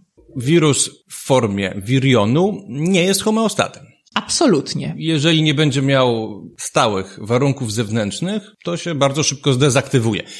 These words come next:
Speaker 1: I no i właśnie według tej koncepcji, którą powiedziałeś, powstania życia, nawet trudno powiedzieć, że umrze, bo według, no, tej koncepcji wirus nie żyje, tak? To
Speaker 2: Nie
Speaker 1: jest,
Speaker 2: żyje.
Speaker 1: to jest już jasne. Tutaj według
Speaker 2: Tak.
Speaker 1: rep-, replikatorowej można, e, tutaj to niuansować, prawda? No bo,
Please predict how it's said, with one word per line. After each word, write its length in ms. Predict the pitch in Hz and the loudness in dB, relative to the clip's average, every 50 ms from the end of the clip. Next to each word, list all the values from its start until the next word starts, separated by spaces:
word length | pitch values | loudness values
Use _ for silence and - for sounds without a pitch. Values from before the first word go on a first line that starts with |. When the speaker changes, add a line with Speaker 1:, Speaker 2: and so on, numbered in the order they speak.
| - - - - - | -18 -18 -18 -16 -10
Speaker 1:
I 120 | - 165 202 | -6 -2 0
no 140 | 220 226 220 | 2 4 4
i 80 | 196 | 4
właśnie 360 | 170 185 175 - 185 185 196 - - - - - - - - - 139 120 | 4 2 2 0 -2 -2 -4 -10 -16 -16 -18 -18 -18 -18 -14 -12 -6 -2
według 380 | 127 139 131 131 - - - - | 0 0 0 -2 -6 -10 -8 -4
tej 140 | - 131 120 | -2 -2 0
koncepcji, 480 | - 135 123 - 135 120 - - 120 | 0 -2 -2 -2 -2 -4 -4 -6 -8
którą 240 | 104 - 113 113 110 | -6 -4 -4 -4 -4
powiedziałeś, 480 | 98 107 113 120 131 190 175 139 120 - | -4 -6 -8 -4 -2 0 2 2 2 0
powstania 300 | - 120 - 135 127 113 | -2 -4 -2 -2 -2 -2
życia, 180 | 117 110 135 | -2 -2 -2
nawet 240 | 127 127 127 123 117 | -2 0 0 -2 -2
trudno 180 | - 131 131 143 | -2 -2 -2 0
powiedzieć, 240 | 123 143 143 139 123 | 2 0 0 2 2
że 120 | 147 202 | 4 4
umrze, 360 | 240 240 170 123 107 107 101 | 6 6 4 4 4 2 0
bo 220 | 95 95 107 104 98 | 0 0 -2 0 0
według, 260 | 110 139 160 151 139 | 0 0 0 0 0
no, 100 | 147 139 | 0 -2
tej 180 | 123 - 147 127 | 0 -2 -4 -2
koncepcji 480 | - 143 131 - 143 131 - - 165 | -2 -2 -2 -2 -4 -4 -4 -4 -2
wirus 280 | 143 143 147 156 143 156 | 0 0 0 0 0 0
nie 120 | 151 139 | -2 -2
żyje, 300 | 107 95 98 - 85 - - | -2 -4 -6 -10 -12 -12 -8
tak? 240 | - 110 127 - 214 | -6 -6 -6 -6 -4
To 140 | - - - | -2 -2 0
Speaker 2:
Nie 60 | 339 | 0
Speaker 1:
jest, 120 | 330 196 | 0 0
Speaker 2:
żyje. 100 | 165 143 | 0 0
Speaker 1:
to 100 | 143 156 | 2 2
jest 200 | 165 175 165 139 | 2 2 2 2
już 180 | 156 139 - - | 0 0 0 2
jasne. 400 | 147 139 117 - - - - - | 4 4 2 2 -2 -8 -12 -14
Tutaj 240 | 98 95 107 104 101 | -10 -6 -4 -4 -2
według 240 | 123 131 185 143 | 0 0 2 2
Speaker 2:
Tak. 100 | 120 131 | 2 2
Speaker 1:
rep-, 240 | 139 127 - 135 143 - | 0 0 -2 -4 -6 -4
replikatorowej 920 | 123 120 139 143 - 147 135 131 147 135 - 131 127 135 143 131 135 135 123 | -2 0 0 0 -2 -4 -4 0 0 0 0 0 0 2 2 2 2 2 2
można, 500 | 123 135 139 135 127 135 131 123 120 113 - - - - - - - - - | 4 4 4 4 2 2 2 2 0 -2 -4 -10 -20 -20 -20 -20 -18 -10 -4
e, 180 | 135 131 127 | -2 -2 0
tutaj 480 | 127 143 139 123 - 127 123 123 - - | 0 -2 -4 -2 0 0 0 0 -2 -2
to 200 | - 123 123 123 | 0 0 0 2
niuansować, 760 | 123 131 131 123 120 120 117 - 135 120 92 80 80 87 - | 2 2 2 2 2 0 0 2 2 2 0 0 -6 -12 -10
prawda? 400 | - 95 95 95 104 113 127 135 | -8 -6 -4 -2 0 0 0 0
No 120 | 123 117 | 0 -2
bo, 400 | 107 101 110 110 113 117 110 110 | -4 -2 -2 -2 -2 -2 -6 -10